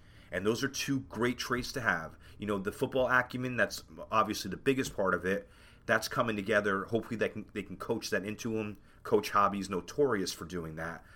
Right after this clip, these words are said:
But it looks like he has the measurables. So another guy I'm very anxious to see.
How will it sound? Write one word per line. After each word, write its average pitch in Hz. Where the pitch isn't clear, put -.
But 95
it 87
looks -
like 202
he 175
has 165
the 131
measurables. 104
So 92
another 123
guy 104
I'm 95
very 113
anxious 104
to -
see. 139